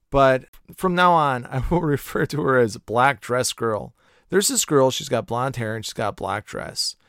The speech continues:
and I think that they're doing some sort of skit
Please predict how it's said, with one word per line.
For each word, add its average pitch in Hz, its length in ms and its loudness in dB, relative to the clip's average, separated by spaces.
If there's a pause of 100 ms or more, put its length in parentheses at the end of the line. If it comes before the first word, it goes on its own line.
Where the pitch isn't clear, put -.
(360)
and 151 460 0 (400)
I 151 140 -6
think 233 380 -6
that 175 200 -2
they're 156 140 0
doing 156 340 -4
some 156 280 -6
sort 151 260 -4
of - 80 -8
skit - 520 -4